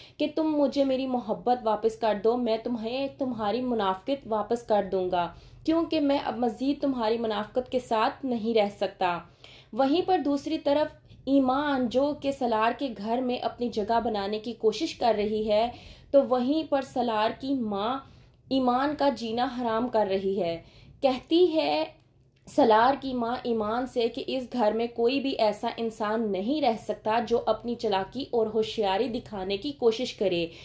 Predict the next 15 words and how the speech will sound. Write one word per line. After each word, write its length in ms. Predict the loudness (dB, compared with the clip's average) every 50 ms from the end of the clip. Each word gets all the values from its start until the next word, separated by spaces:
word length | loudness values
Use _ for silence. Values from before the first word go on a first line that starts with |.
| -18 -20 -20 -14 -2
क्योंकि 360 | 2 2 2 2 2 0 0
इस 320 | 0 0 -2 -4 -4 -4 -8 -12
घर 280 | -6 0 2 4 4
में 280 | 4 4 2 2 -2 -2
किसी 320 | -4 -8 -6 -6 -8 -6 0 2
और 240 | 4 4 4 4 2
की 180 | -2 -8 -10
चालाकी 520 | -4 -4 -2 0 0 0 -2 -2 -6 -10 -8
और 200 | -4 -4 -4 -2
होशियारी 640 | 0 -2 -2 -2 -2 -4 -2 0 0 2 0 -2 -4
की 200 | -4 -4 -4 -4 -4 -2
कोई 280 | 4 4 4 6 4 2 -2 0
जगह 360 | 0 0 0 2 0 0 0
नहीं 420 | 0 0 -2 0 0 0 0 2 2
है। 180 | 0 0 -2